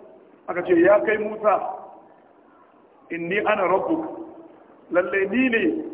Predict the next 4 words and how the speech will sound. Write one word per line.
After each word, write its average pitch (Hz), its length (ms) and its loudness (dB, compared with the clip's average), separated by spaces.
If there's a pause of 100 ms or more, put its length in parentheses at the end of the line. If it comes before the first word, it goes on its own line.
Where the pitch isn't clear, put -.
ubangijinka. 175 680 -2 (1400)
Fakhla 196 460 4
na 170 140 -4
alai, 160 220 0